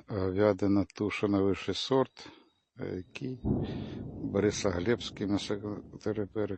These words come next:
коротше, таке. Це свинина. Свинина чия? Смоленська. А цю таку я тільки що з'їв.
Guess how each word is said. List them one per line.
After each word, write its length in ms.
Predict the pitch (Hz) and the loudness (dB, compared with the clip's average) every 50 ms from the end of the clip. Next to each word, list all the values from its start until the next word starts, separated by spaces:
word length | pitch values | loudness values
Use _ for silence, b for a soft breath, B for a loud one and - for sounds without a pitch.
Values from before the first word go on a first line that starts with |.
| - - | -8 -8
коротше, 360 | 107 101 - - - - - - - _ | -8 -8 -6 -8 -10 -12 -14 -18 -14 _
таке. 420 | - - - - - 101 95 101 - - _ _ b b b b b b b b b b b 906 - - - - b b b b b b b _ _ _ _ _ _ _ - 104 | -12 -10 -8 -6 -4 -4 -4 -6 -8 -16 _ _ b b b b b b b b b b b -2 0 0 0 -4 b b b b b b b _ _ _ _ _ _ _ -4 -2
Це 220 | - - - 123 101 | 0 4 6 6 6
свинина. 800 | - - - - 117 113 113 110 117 143 180 180 165 165 160 - B B B B B B B B | 6 2 0 2 6 6 8 10 8 8 8 6 2 2 0 -2 B B B B B B B B
Свинина 520 | - - - 120 117 123 120 117 117 113 | -10 -6 -2 0 2 4 4 4 4 2
чия? 480 | - - - 120 117 127 139 147 151 147 b b b b b b b _ _ _ _ _ _ _ _ _ _ _ _ _ _ _ _ _ _ _ _ - - - - - - - - - - - _ _ _ _ _ _ _ _ _ _ _ _ _ _ _ _ _ _ _ _ _ _ _ _ _ _ _ _ _ _ _ _ _ _ _ _ _ _ _ _ _ _ _ _ _ _ _ _ _ - - | 0 0 2 2 4 6 6 4 4 2 b b b b b b b _ _ _ _ _ _ _ _ _ _ _ _ _ _ _ _ _ _ _ _ -20 -20 -20 -20 -20 -20 -18 -16 -16 -18 -18 _ _ _ _ _ _ _ _ _ _ _ _ _ _ _ _ _ _ _ _ _ _ _ _ _ _ _ _ _ _ _ _ _ _ _ _ _ _ _ _ _ _ _ _ _ _ _ _ _ -20 -10
Смоленська. 960 | - - - - 123 117 110 101 110 98 95 92 82 - - - 127 135 135 - - - B B B B B B B B B B B 98 B B B - - - | -6 -6 0 4 4 6 6 6 6 6 4 4 0 -4 -4 -2 -2 -2 -2 -2 -4 -4 B B B B B B B B B B B -8 B B B -8 -2 2
А 120 | 123 110 | 2 2
цю 220 | - - - 135 | 4 4 4 4
таку 340 | - - - - - 131 127 | 4 4 2 4 8 10 12
я 100 | 123 120 | 12 12
тільки 300 | - - 110 - - 107 | 10 8 2 0 2 2
що 220 | - - 123 110 95 | 4 6 8 8 8
з'їв. 600 | 90 92 95 95 92 92 92 95 95 92 87 | 6 4 0 2 2 4 6 6 6 6 4